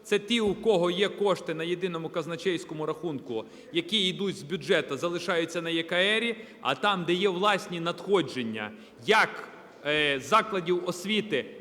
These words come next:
так і установ культури, вони можуть розміщуватись на банківських рахунках. Ви це просили, ми йдемо на це. Йдемо далі.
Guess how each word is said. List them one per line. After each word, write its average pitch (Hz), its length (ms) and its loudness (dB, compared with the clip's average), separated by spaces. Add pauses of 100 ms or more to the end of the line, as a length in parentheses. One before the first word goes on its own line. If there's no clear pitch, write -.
(120)
так 196 320 4
і 175 60 4
установ 180 720 2
культури, 226 680 4 (160)
вони 202 220 4
можуть 214 420 2
розміщуватись 214 840 2
на 185 220 6
банківських 185 720 2
рахунках. 160 520 -2 (300)
Ви 185 140 6
це 190 140 0
просили, 202 480 4
ми 185 140 4
йдемо 156 320 4
на 110 80 -6
це. 101 220 -10 (640)
Йдемо 202 300 0
далі. 139 340 2